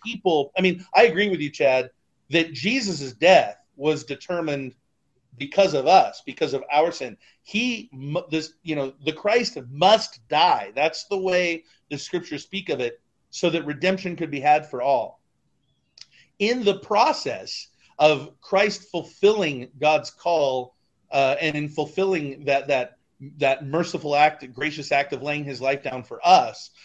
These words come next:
of course, there were individual people who were to blame, like Judas.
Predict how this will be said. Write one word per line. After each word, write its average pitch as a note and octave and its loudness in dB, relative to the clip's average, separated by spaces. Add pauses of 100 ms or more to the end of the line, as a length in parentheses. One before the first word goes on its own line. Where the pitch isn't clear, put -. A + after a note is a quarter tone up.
(120)
of C#3 -4
course, D3+ -2
there E3+ 0
were F3 0
individual F#3+ -2
people D#3+ -6 (240)
who E3+ -2
were D#3 0
to D#3 -6
blame, C#3+ -2
like D3+ 0
Judas. G#3 -10